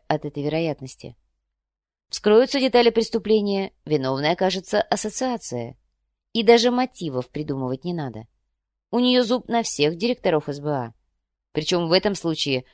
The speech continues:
работорговцы не смогут предъявить Нику претензии.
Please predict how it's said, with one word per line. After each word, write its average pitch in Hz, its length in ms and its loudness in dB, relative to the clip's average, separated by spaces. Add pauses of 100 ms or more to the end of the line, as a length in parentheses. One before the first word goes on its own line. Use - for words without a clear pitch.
(220)
работорговцы 208 680 4
не 226 100 -2
смогут 165 440 -4
предъявить 165 500 -8
Нику 156 300 -6
претензии. 185 680 -6